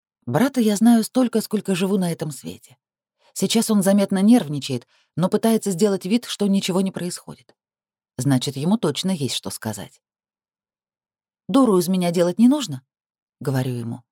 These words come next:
«Что это было? Откуда вдруг столько ненависти? Вы неплохо ладили в прошлом, или я чего-то не знаю?» Брат молчит, а я больше не допытываюсь.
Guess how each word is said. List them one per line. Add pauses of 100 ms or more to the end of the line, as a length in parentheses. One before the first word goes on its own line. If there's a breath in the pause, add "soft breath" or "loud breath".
(440)
«Что
это
было? (540)
Откуда
вдруг
столько
ненависти? (720)
Вы
неплохо
ладили
в
прошлом,
или
я
чего-то
не
знаю?» (1500)
Брат
молчит,
а
я
больше
не
допытываюсь.